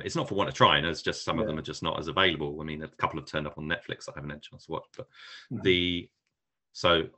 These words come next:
Speaker 1: I've mainly seen him in supporting roles, uh, prior to,
Speaker 2: Mm-hmm.
Speaker 1: prior to this, um, in recent years. So in, uh, in I Am Vengeance.
Speaker 2: Yep.
Speaker 1: Uh, a-, and, uh, uh, Tekken, uh, way back, the, the Dwight Little
Speaker 2: Mm-hmm.
Speaker 1: movie,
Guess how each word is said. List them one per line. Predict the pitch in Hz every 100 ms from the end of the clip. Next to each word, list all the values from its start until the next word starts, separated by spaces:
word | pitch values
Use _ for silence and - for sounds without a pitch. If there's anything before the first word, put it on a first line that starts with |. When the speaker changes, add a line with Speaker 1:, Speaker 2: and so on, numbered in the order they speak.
| -
Speaker 1:
I've | 92 98 - - _
mainly | 101 107 101 87
seen | 82 - 85
him | 82 85
in | 82 80
supporting | - 87 117 - 78
roles, | 78 73 - - _ -
uh, | 73
prior | - 87 78
to, | 73 76
Speaker 2:
Mm-hmm. | 160 165 -
Speaker 1:
prior | 90 80
to | 80
this, | 82 - - - -
um, | 78 78 -
in | 80 78
recent | 80 87 87
years. | 87 76 -
So | 76 73
in, | 76 76
uh, | 73 73 - -
in | 80 71 76
I | 76
Am | 71
Vengeance. | 82 73 73 73 - - _ _ - - -
Speaker 2:
Yep. | - 277 78
Speaker 1:
Uh, | 73 73 -
a-, | 76 76 -
and, | 78 76 76 80
uh, | 76 76 71 69 _ _ _ _ - -
uh, | 71 73 71
Tekken, | - 98 98 87 82 _ _ _ _ 82
uh, | 76 71 _ -
way | 82
back, | 80 78 -
the, | 76 - _ -
the | 71 - _
Dwight | 80 147
Little | 143 185
Speaker 2:
Mm-hmm. | 110
Speaker 1:
movie, | 156 -